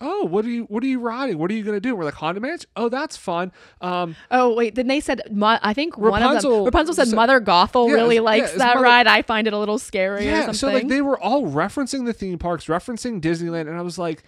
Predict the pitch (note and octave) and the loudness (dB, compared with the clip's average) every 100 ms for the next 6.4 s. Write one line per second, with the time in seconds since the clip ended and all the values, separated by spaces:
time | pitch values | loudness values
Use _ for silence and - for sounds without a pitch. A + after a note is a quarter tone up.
0 | _ A3 A#3 A3+ C4+ C4+ A#3+ G3+ - E3 | _ 2 2 2 0 -2 0 0 0 -6
1 | E3 F3+ G3+ G3+ G#3 F3+ C#4+ - F3 A3 | -6 -6 -4 -6 -6 -4 -4 -6 -6 -6
2 | A#3+ G3+ A3+ G3+ G#3+ A#3+ C#4 D4 D4 B3+ | -6 -6 -6 -4 -2 -2 -4 -6 -6 -8
3 | - - - - G3 A3+ G#3+ G3+ F3 D#3+ | -12 -20 -18 -10 -2 0 2 2 0 -6
4 | _ _ _ _ D#3 F3+ D3+ - F#3 G3 | _ _ _ _ -4 -2 -2 -2 -2 -2
5 | G#3+ - F#3+ F#3+ E3+ D3 D3 F#3 F3+ F3 | -4 -2 -2 -2 -4 -4 -6 -6 -4 -4
6 | D#3 D#3+ C#3+ | -4 -6 -8